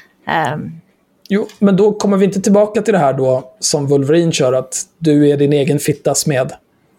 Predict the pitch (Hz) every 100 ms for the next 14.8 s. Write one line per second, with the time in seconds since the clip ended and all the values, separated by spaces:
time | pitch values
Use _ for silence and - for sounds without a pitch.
0 | _ _ _ 202 - - - - _ -
1 | 175 170 190 175 165 165 - 165 151 151
2 | 147 151 - - 151 147 143 143 139 143
3 | 143 135 151 - 147 - 156 - 147 139
4 | 135 127 113 - 147 131 127 143 147 175
5 | 160 165 160 165 147 147 147 165 135 139
6 | - 139 143 131 143 - 147 - 139 131
7 | 135 135 156 - _ _ - 214 180 -
8 | - _ _ _ - 262 294 262 220 247
9 | 294 277 285 196 190 233 240 226 208 180
10 | 131 208 - - - - 254 262 190 247
11 | 262 233 226 208 196 190 180 180 - -
12 | - 190 180 180 175 - _ 254 247 190
13 | - 214 214 196 190 185 180 175 247 349
14 | 311 294 277 254 233 220 220 226